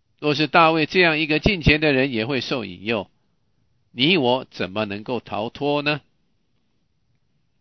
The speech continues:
人就是人，肉体就是肉体，情欲就是情欲。我们与异性之间一定要保持距离。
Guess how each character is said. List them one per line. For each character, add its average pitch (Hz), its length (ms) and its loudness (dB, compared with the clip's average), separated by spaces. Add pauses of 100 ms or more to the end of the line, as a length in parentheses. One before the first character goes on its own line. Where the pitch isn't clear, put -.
(200)
人 160 260 2
就 196 200 2
是 165 160 0
人， 110 400 -2
肉 135 180 0
体 95 160 -10
就 101 140 -10
是 - 140 -10
肉 98 240 -4
体， 95 280 -20
情 120 300 -8
欲 151 260 -2 (140)
就 110 240 -6
是 - 160 -14
情 92 260 -18
欲。 101 240 -18 (1040)
我 135 160 2
们 160 200 4
与 131 120 0
异 190 260 -2
性 156 260 -2
之 139 140 -4
间 143 280 0
一 131 80 -2
定 147 180 0
要 135 160 0
保 87 240 -4
持 90 240 -14
距 104 240 -8
离。 85 280 -20